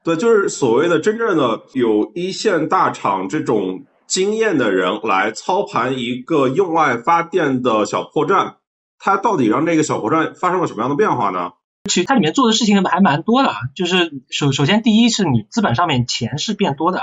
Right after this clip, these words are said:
Speaker 1: 嗯。
Speaker 2: A C Fun 那段时间，就是最早，其实我记得写中国的游戏直播的那个文章的是庄明浩嘛。庄明浩，对吧？明-，明浩，你那个时候写了一个，就是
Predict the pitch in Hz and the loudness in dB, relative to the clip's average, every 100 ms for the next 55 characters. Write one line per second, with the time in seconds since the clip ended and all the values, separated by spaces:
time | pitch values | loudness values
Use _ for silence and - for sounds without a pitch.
0 | - _ _ _ _ _ _ _ _ _ | -10 _ _ _ _ _ _ _ _ _
1 | - 214 247 285 294 262 208 214 214 180 | -4 0 2 4 4 2 2 0 -4 -6
2 | 160 151 175 180 190 185 190 311 226 113 | -8 -6 -4 -2 -4 -8 -2 -2 0 -2
3 | 117 - 202 196 120 214 170 151 117 - | -2 -4 0 0 0 0 0 -2 -4 0
4 | 196 220 131 135 110 120 233 - 117 165 | 0 2 2 0 0 -2 -2 -4 -2 0
5 | 180 131 123 139 120 104 107 143 170 165 | 2 0 2 2 0 -2 0 0 0 0
6 | 175 143 123 165 170 180 - - - _ | 0 2 2 2 0 0 -2 -4 -10 _
7 | _ - 233 240 240 180 143 143 160 143 | _ 0 2 4 4 2 -4 -4 0 2
8 | 147 151 156 156 196 226 135 190 180 165 | 2 2 0 0 2 2 2 0 0 0
9 | - 123 110 156 156 170 139 143 - 147 | 0 -2 0 0 0 0 2 2 2 0
10 | 120 120 | -2 -4